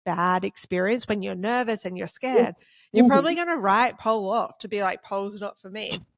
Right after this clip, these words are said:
Speaker 1: But it just might be that that studio is not for you, and that's okay. Um, but if we can all provide better experiences,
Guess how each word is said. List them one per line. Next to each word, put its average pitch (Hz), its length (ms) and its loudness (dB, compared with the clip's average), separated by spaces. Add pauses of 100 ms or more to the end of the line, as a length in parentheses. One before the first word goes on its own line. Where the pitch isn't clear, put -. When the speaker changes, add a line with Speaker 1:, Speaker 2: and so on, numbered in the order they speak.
(100)
Speaker 1:
But 269 100 -4
it 285 140 -2
just - 200 -8
might 294 200 0
be 277 100 -2
that 254 160 0
that 247 160 2
studio 240 400 -2
is 180 180 -4
not - 160 -10
for - 80 -16
you, 180 180 -8
and 175 140 -8
that's 190 220 -6
okay. - 500 -8 (540)
Um, 196 520 0
but 240 160 -2
if 226 160 -6
we 240 80 -6
can 214 140 -4
all 214 140 0
provide 185 580 -2
better 175 360 -4 (480)
experiences, 202 1000 -2